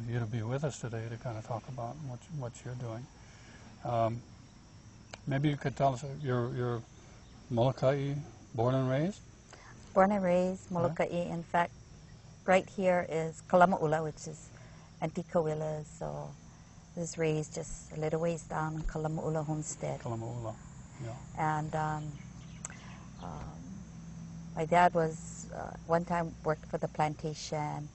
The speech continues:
Speaker 2: and actually we grew up on, uh, homestead farming.
Speaker 1: Mm-hmm.
Speaker 2: Um, and actually, I think at one time he was identified as the miracle farmer. Um, salt flats, uh, kiawe trees, and, uh,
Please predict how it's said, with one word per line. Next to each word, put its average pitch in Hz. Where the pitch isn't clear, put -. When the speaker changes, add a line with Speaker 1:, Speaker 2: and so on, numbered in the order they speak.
Speaker 2:
and 107
actually 180
we 151
grew 156
up 151
on, 147
uh, 143
homestead 156
farming. 143
Speaker 1:
Mm-hmm. 107
Speaker 2:
Um, -
and 151
actually, 269
I -
think 226
at 202
one 190
time 175
he 175
was 165
identified 160
as 147
the -
miracle 151
farmer. 147
Um, -
salt 180
flats, -
uh, 101
kiawe 160
trees, 160
and, 160
uh, -